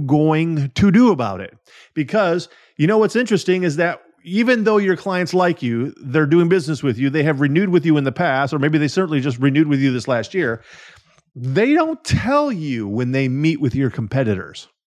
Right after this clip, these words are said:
They normally don't do that. Why? Because nobody really wants to just introduce stress and strain into a relationship,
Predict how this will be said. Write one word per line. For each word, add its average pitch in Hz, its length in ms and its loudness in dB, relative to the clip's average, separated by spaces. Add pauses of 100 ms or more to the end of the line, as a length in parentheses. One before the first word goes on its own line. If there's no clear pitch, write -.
(1080)
They 196 240 -2
normally 277 560 -8
don't 233 340 -6
do 226 240 0
that. 90 380 -2
Why? 180 320 0
Because 220 320 0
nobody 254 260 0
really 220 220 2
wants 185 280 -2
to 170 60 -2
just 147 300 0
introduce 165 1040 0 (400)
stress - 680 -4
and 127 220 -4
strain 165 480 -2
into 131 260 -2
a 131 40 2
relationship, 117 840 0